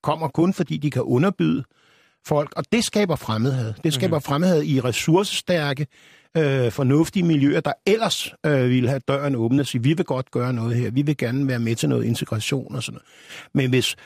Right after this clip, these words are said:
Speaker 1: folk, der har, egentlig i udgangspunktet, øh, er tolerante og ordentlige, og godt kan se, at vi skal have, også at vi skal have indvandrere ind for at løse en række opgaver, for at få det, øh, for at få den danske økonomi til at fungere. Hvis de s-,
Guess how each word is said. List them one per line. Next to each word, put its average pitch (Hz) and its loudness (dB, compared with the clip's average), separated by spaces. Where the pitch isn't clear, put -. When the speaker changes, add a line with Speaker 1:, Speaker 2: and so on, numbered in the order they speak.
Speaker 1:
folk, 208 0
der 180 0
har, 147 -4
egentlig 208 2
i 185 2
udgangspunktet, 165 0
øh, 139 0
er 127 -6
tolerante 135 -2
og 165 2
ordentlige, 143 -2
og - -6
godt - -2
kan 185 -2
se, 226 -2
at 185 0
vi 165 2
skal 156 -2
have, 143 -2
også 160 0
at 208 2
vi 175 2
skal - -2
have 147 -2
indvandrere 151 0
ind 156 -6
for 170 2
at 151 4
løse 147 4
en 165 -4
række 127 -4
opgaver, 147 -2
for 151 -4
at 131 -4
få 151 -2
det, 135 0
øh, 104 -4
for 127 -2
at 113 -4
få 123 -4
den 117 -6
danske 131 -2
økonomi 139 2
til 170 -4
at 143 -2
fungere. 139 -2
Hvis 131 0
de 220 2
s-, - -2